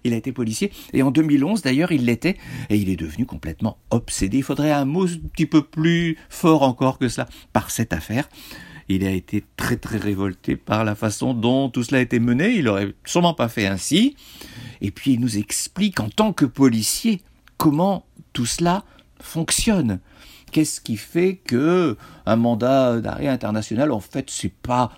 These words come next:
vraiment, vraiment ce qu'on imagine dans les films ? Qu'est-ce qui fait qu'une enquête reste ouverte, plus ou moins ouverte ? Parce qu'évidemment, les moyens manquent, vous le comprenez, et puis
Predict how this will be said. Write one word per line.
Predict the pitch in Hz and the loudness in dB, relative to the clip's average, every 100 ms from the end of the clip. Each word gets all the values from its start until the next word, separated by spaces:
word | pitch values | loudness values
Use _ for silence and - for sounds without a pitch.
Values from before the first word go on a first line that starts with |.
| - | -4
vraiment, | 95 95 87 131 131 143 | 0 0 2 4 4 0
vraiment | 113 120 135 | 0 0 0
ce | 143 | -4
qu'on | - 117 | 0 2
imagine | 110 107 101 135 | 2 0 -2 -4
dans | 117 107 | -4 -4
les | 135 | -4
films ? | - 196 165 113 - - - _ _ - | -2 0 2 0 -6 -20 -20 _ _ -8
Qu'est-ce | 107 117 - | -6 -6 -8
qui | - 92 | -8 -8
fait | - 117 | -6 -4
qu'une | 104 | -2
enquête | 101 - 110 | -2 -2 -4
reste | 104 101 - | -2 -4 -2
ouverte, | 117 139 - - - | 0 0 -2 -16 -4
plus | 233 123 117 | 2 2 2
ou | 123 | 2
moins | 123 131 | 4 4
ouverte ? | 143 156 175 170 - - - - - - | 6 6 4 0 -6 -8 -8 -20 -8 -4
Parce | 87 - | -4 -4
qu'évidemment, | 104 98 101 104 104 | -4 -2 0 0 0
les | 101 | 0
moyens | 101 101 104 98 | 0 0 0 0
manquent, | 110 139 123 117 | 4 2 2 -4
vous | 104 | -4
le | |
comprenez, | 101 104 - 123 165 | -2 -4 -2 0 0
et | |
puis | 117 120 131 | -2 -2 -2